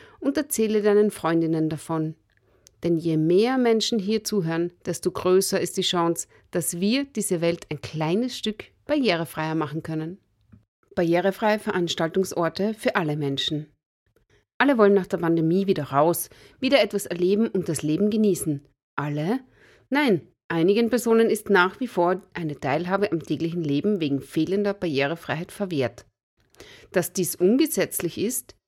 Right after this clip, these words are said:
wissen viele der Betroffenen nicht. Dabei gibt es doch ausreichende gesetzliche Vorgaben für barrierefreie Veranstaltungen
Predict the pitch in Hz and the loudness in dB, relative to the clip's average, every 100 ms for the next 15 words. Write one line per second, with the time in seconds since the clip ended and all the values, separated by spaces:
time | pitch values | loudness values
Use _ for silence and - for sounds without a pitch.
0 | _ 202 214 - 180 170 160 160 - - | _ -2 -2 -2 -2 -2 -2 -4 -6 -8
1 | 135 - 180 190 208 - _ 165 139 - | -8 -4 -2 0 -2 -8 _ -6 -6 -8
2 | - _ _ _ _ _ _ - - 170 | -20 _ _ _ _ _ _ -6 0 0
3 | 185 247 240 214 196 - 170 226 254 220 | 0 -2 -4 -4 -4 -2 0 0 0 0
4 | 202 208 202 190 - 170 - 220 214 - | 2 2 0 0 -2 -4 -4 -4 -4 0
5 | 185 175 170 165 175 170 - 185 - 160 | 0 2 0 2 -2 -4 -4 -2 0 0
6 | 156 185 233 214 190 185 165 - 160 151 | 0 0 0 0 -2 -2 -6 -4 -4 -2
7 | 175 220 277 | 0 0 0